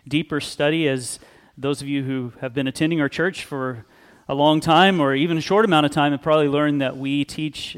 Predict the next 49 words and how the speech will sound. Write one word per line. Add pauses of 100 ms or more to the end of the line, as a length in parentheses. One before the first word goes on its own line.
expository
here.
We
don't
take
just
topics
and (340)
teach
upon
a
topic
and
find
scriptures
that
match
the
topic,
but
rather
we (260)
pick
a
book,
we
go
for,
through
it
chapter
by
chapter,
verse
by
verse.
We
do
not
want
to
miss (320)
anything
in
God's
truth
that
he
has